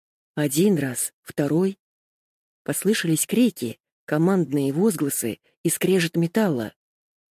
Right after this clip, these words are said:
Они прорывались сквозь бурю и становились громче. Мечи ломали копья, а копья впивались в плоть.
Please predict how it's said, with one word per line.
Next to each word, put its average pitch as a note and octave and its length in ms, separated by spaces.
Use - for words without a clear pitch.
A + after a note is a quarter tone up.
Они G#3+ 300
прорывались G3+ 580
сквозь E3 320
бурю G3 320
и D#3 40
становились D#3+ 580
громче. E3 600
Мечи C3+ 420
ломали D3+ 460
копья, F3 580
а D#3+ 120
копья G#3 440
впивались F3 560
в - 100
плоть. F#3 480